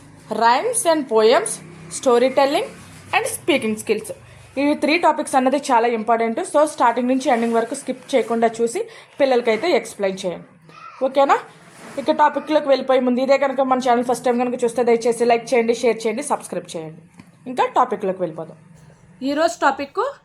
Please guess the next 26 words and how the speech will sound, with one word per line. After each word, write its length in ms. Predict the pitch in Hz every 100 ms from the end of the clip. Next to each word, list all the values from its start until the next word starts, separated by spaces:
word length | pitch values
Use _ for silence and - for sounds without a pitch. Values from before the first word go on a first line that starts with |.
| _
యూకేజీ 580 | 247 294 311 294 370 427 254
ఇంగ్లీష్, 320 | 233 214 196 - _ _ _ _ _ -
rhymes 380 | 269 302 392 - 359
and 100 | 415 415
poem. 240 | 269 220 196 _ _ _ -
ఈ 60 | 277
టాపిక్ 340 | 285 277 392 339
అనేది 240 | 269 277 381 -
చాలా 240 | 247 226 277
ఈజీ. 420 | 240 220 208 339 - _ _ _ _ _ _ 226
వాళ్ళకి 300 | 254 277 302 269
యూకేజీకి 420 | 294 339 285 392
సంబంధించి 560 | 294 254 262 262 269 339 - 233
ఏ 120 | 285
రైమ్స్ 260 | 285 254 262
అయితే 160 | 240 226 214
ఉన్నాయో, 280 | 202 202 269
లేదా 220 | 269 240 240
ఏ 60 | 247 262
పోయమ్స్ 340 | 277 240 226 226
అయితే 160 | 196 196 202
ఉన్నాయో, 320 | 190 190 294 - - - _ -
అవి 220 | 262 415 285 202 254
ఏ 60 | 302
విధంగా 340 | 302 302 277 262 226
చెప్పాలి 380 | - 196 190